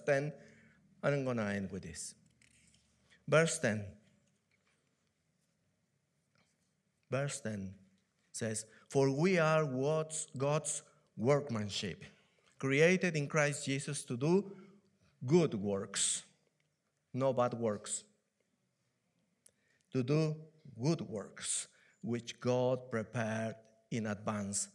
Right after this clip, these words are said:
for us to do." There's plenty to do, brothers and sisters.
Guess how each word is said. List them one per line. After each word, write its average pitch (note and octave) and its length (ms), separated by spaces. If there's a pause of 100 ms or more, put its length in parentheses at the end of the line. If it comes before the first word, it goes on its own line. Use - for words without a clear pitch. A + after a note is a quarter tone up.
(180)
for G#2 240
us F#2 320
to A2+ 140
do." F2+ 220 (1300)
There's G2+ 220
plenty D3 480
to D#3 160
do, C3 160
brothers A#2 400
and A2 140
sisters. A#2 540